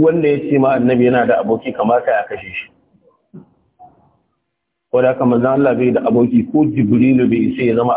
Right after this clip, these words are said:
abokin annabi ba. To da Allah da aka ce sahabban annabi, shin kalmar sahabbai na ma malamai na faɗar ta ne abokan annabi da ma'anar daidai da shi wajen daraja?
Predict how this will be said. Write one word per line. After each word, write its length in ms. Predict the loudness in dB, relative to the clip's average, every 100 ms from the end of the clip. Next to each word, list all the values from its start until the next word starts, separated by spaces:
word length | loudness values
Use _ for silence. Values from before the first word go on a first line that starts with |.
| -2
abokin 380 | -2 -2 -4 -4
annabi 240 | -4 -4 -4
ba. 100 | -8 _ _ _ _ _ _ _ _ _ _ _ _
To 60 | -2
da 80 |
Allah 180 | 0 0
da 200 | 0 0
aka 160 | 0 -2 -2
ce 300 | -2 -2 -4 -6 -8 -6
sahabban 480 | -6 -6 -4 -4 -2 0
annabi, 500 | 0 2 0 -2 -4
shin 220 | -2 -2 0
kalmar 260 | -2 -2 -2
sahabbai 340 | -4 0 0
na 140 | 2 0
ma 160 | 0
malamai 440 | -2 -2 0 0 0
na 180 | 0 -2
faɗar 320 | -4 -6 -4
ta 100 | -4
ne 200 | -2 -2 -6 _ _ _ _ _ _ _ -6
abokan 460 | -2 0 0 0 0
annabi 420 | 2 2 2 0
da 80 | 0
ma'anar 400 | -2 0 -2 0
daidai 260 | 0 0 0
da 120 | -2
shi 160 | -2 0
wajen 320 | 0 0 0
daraja? 340 | 0 0 0